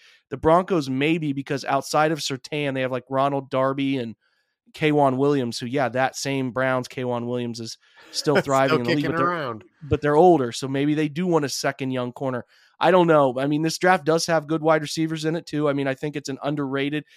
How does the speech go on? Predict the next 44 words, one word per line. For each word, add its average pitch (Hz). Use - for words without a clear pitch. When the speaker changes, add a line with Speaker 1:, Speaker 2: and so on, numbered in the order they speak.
Speaker 1:
it's -
not 165
the, 156
the, 143
the 135
star-heavy 175
draft 170
of 160
last 160
year 180
and 147
the 147
year 156
before 156
that 165
with 160
wide 165
receivers 160
that 143
were 127
just 127
loaded 131
with 147
top-end 147
players, 160
but 139
I 139
do 147
think 156
there's 143
a 135
good 139
group 143
of, 127
uh, 127
late 151
first 151
into 156
the 139
second 147
round 135
guys 127
that 123
are, 123